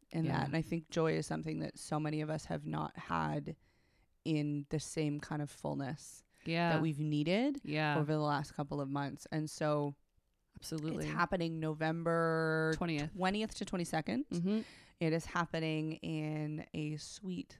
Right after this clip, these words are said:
Speaker 1: little Mineville, Nova Scotia, which is really close to Lawrencetown Beach.
Speaker 2: Mm-hmm.
Speaker 1: We're not going to the beach,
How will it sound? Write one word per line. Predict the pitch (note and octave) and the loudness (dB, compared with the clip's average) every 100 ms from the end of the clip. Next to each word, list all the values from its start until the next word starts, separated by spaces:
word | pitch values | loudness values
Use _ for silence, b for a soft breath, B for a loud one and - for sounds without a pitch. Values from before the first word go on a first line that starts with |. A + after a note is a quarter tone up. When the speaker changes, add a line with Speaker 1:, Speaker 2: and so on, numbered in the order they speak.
| - | -14
Speaker 1:
little | F#3+ F3 E3+ D#3+ | -8 -6 -4 -4
Mineville, | E3 F3 G3+ E3+ F3 E3 E3+ D#3+ D#3+ D#3 D#3 B B B B | -2 -2 -2 -2 -2 0 2 4 6 4 2 B B B B
Nova | F3 D#3+ D#3+ | 2 4 2
Scotia, | - F3 D#3+ - F3 E3 G#3+ A3 | 6 6 6 8 10 10 8 4
which | F3+ - | 0 0
is | E3+ F3 | -2 2
really | G#3 F3 F3+ | 4 4 4
close | G#3 E3+ - | 6 4 4
to | F3+ | 2
Lawrencetown | F3 D#3+ E3+ B3+ E3+ E3+ | 4 4 4 6 8 6
Beach. | A#3 F#3+ A#3+ - | 6 6 4 2
Speaker 2:
Mm-hmm. | F#3+ F#3 F3+ F#3+ F#3+ G3+ A3 | 6 8 8 8 6 6 6
Speaker 1:
We're | F3 | 4
not | F#3+ - | 2 2
going | G#3 F3+ | 0 0
to | F3 | -2
the | D#3 | -6
beach, | - - - - | -6 -6 -8 -14